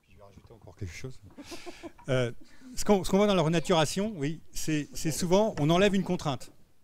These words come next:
C'est souvent ça la renaturation. C'est, vous avez un système qui était contraint par du génie civil ou, euh, une pression anthropique. Et ce qu'on fait, c'est qu'on va enlever cette contrainte qui, elle, était stable. D'accord ?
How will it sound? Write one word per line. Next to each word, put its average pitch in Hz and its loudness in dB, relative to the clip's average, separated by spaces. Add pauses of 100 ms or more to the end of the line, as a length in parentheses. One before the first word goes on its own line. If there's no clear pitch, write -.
(140)
C'est - -14
souvent 131 -4
ça 185 -2
la 139 -2
renaturation. 107 -8
C'est, 127 -10
vous 117 -4
avez 131 -2
un 127 -4
système - -6
qui 123 -12
était 123 -10
contraint 147 -6 (260)
par 107 -4
du 104 -10
génie 110 -6
civil 123 -8
ou, 110 -8
euh, 98 -10 (320)
une 117 -6
pression 147 -2
anthropique. 147 -6 (380)
Et 117 -6
ce - -4
qu'on 139 -2
fait, 170 0
c'est - -6
qu'on 127 -8
va 123 -2 (400)
enlever 165 2
cette - -2
contrainte 185 0
qui, 143 -2
elle, 185 0
était 139 -4
stable. 101 -8 (400)
D'accord ? 107 -10